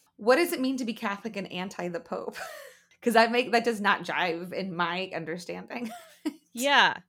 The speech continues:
Speaker 2: I thought one of the big things about Catholics was A, Mary, and B, the Pope. Like,
Speaker 1: Right.
Speaker 2: that's our thing. And three, communion's actually Jesus, so you can only have it if you're Catholic and it's
Speaker 1: Right.
Speaker 2: on the things.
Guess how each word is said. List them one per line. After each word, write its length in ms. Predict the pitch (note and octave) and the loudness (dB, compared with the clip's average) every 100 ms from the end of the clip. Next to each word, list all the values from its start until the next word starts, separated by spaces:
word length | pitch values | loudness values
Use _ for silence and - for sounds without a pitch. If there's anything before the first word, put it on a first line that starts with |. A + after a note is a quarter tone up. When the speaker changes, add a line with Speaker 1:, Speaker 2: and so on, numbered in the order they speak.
| - | -4
Speaker 2:
I 60 | |
thought 220 | A#3 C#4 A#3+ | 2 2 2
one 180 | B3 C4 | 0 2
of 100 | C4 | 0
the 80 | |
big 220 | A#3+ B3 B3 | 2 0 0
things 540 | A#3 G#3+ G3 F#3 - | 0 0 0 -6 -8
about 320 | - F#3 G3 F3+ | -4 2 2 2
Catholics 600 | G#3 F3+ F3+ E3+ D#3+ - | 4 4 2 -4 -6 -10
was 120 | D#3+ - | -14 -2
A, 440 | F#3 F#3 G3 A3 B3 | 2 4 4 0 -2
Mary, 840 | G#3+ F3+ F3+ D3+ D3 D#3 D#3+ E3+ - | 0 2 4 2 0 -4 -4 -6 -6
and 180 | D#3+ D#3+ | -6 -4
B, 400 | G#3 G3+ E3+ E3 | -2 0 0 -2
the 160 | F3 | -6
Pope. 540 | - B3 D4 D#3+ - - _ _ _ - _ _ | -6 -4 -2 -4 -8 -18 _ _ _ -20 _ _
Like, 300 | F3 G3 G3 | 0 2 2
Speaker 1:
Right. 320 | E3+ E3+ F3+ F3+ | 0 -2 -2 0
Speaker 2:
that's 260 | A3 B3 | 0 0
our 180 | B3+ A3 | -2 -2
thing. 580 | G#3 - C4+ E3 C#3+ D3 | -4 -2 -2 -2 -6 -8
And 180 | F3+ F#3+ | -8 -8
three, 720 | - G#3+ A#3+ A#3+ A3+ G#3 - _ - | -8 -4 -2 0 -2 -4 -10 _ -12
communion's 520 | G#3+ G3+ G#3+ G3+ F#3+ | -6 -4 -4 -4 -2
actually 400 | F#3 - F3+ E3+ | -2 -4 -6 -4
Jesus, 420 | E3+ D#3+ D3 C3+ | -2 -4 -6 -10
so 100 | - | -8
you 180 | D3 D3+ | -8 -8
can 160 | - D#3 | -10 -8
only 240 | D3+ D3 | -6 -8
have 300 | D3 D3+ D3 | -6 -8 -6
it 140 | D3+ | -8
if 220 | - E3 - | -8 -10 -12
you're 340 | - - F#3 - _ _ _ _ _ | -10 -10 -14 -20 _ _ _ _ _
Catholic 540 | - E3 D3+ - - - | -10 -8 -8 -8 -10 -10
and 120 | - | -12
it's 60 | - | -8
Speaker 1:
Right. 160 | - - | -8 -8
Speaker 2:
on 100 | D3+ | -10
the 80 | |
things. 560 | D3+ - - - - - | -10 -8 -8 -10 -14 -18